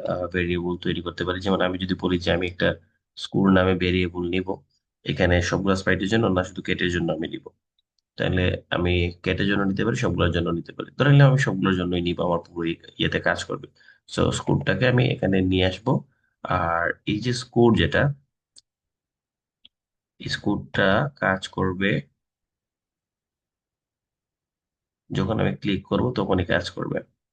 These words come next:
আচ্ছা, আমি একটু দেখি এটা কাজ করে কিনা।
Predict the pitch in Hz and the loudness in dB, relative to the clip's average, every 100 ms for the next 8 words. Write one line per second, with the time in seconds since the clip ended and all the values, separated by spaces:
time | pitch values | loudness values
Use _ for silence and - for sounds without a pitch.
0 | _ _ _ _ _ _ _ _ _ _ | _ _ _ _ _ _ _ _ _ _
1 | _ _ _ _ _ _ _ _ _ _ | _ _ _ _ _ _ _ _ _ _
2 | _ _ _ _ _ _ _ _ _ _ | _ _ _ _ _ _ _ _ _ _
3 | _ _ - - 92 92 92 90 90 - | _ _ -16 -6 -2 -2 -2 0 0 -2
4 | 151 151 98 - 95 - _ 90 95 92 | -4 -4 -4 -6 -18 -20 _ -12 -10 -10
5 | 92 | -8